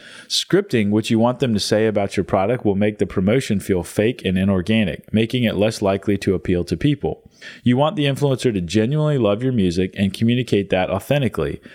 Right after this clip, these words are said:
not recite five reasons they read from your script on why it's great because they've been paid to do so. When chosen well, your influencer knows what they're doing and likes your sound. Let them do their job by allowing them to be creative in the way they choose to talk about and promote you and your music.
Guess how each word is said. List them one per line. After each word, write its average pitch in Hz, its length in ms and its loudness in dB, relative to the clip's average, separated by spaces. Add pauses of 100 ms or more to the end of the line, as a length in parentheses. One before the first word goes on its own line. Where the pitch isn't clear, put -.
(180)
not 110 260 0
recite 120 440 0
five 107 280 0
reasons 104 580 0
they 95 220 2
read 98 300 0
from 98 200 0
your 87 100 0
script - 420 -2
on 95 160 0
why 101 180 2
it's 98 140 -4
great 107 320 0
because 90 260 -2
they've 92 160 0
been 90 140 0
paid 90 240 0
to 80 60 -6
do 107 200 0
so. - 320 -6 (640)
When 143 160 2
chosen 139 360 0
well, 156 320 2
your 117 160 -2
influencer 131 500 0
knows 113 360 2
what 104 180 0
they're 101 100 2
doing 90 460 -2
and 101 160 2
likes 95 260 0
your 104 80 0
sound. 82 500 -2 (300)
Let 123 200 2
them 165 180 0
do 135 100 2
their 147 140 4
job 95 320 2
by 98 140 2
allowing 101 380 0
them 104 160 2
to 92 60 -2
be 92 160 0
creative 92 720 0
in 101 120 0
the 95 80 2
way 95 240 2
they 107 200 2
choose 90 360 0
to 92 120 -2
talk 87 320 -2
about 85 400 0
and 92 140 -4
promote 85 320 0
you 85 220 0
and 87 80 -2
your 92 100 2
music. 110 420 -2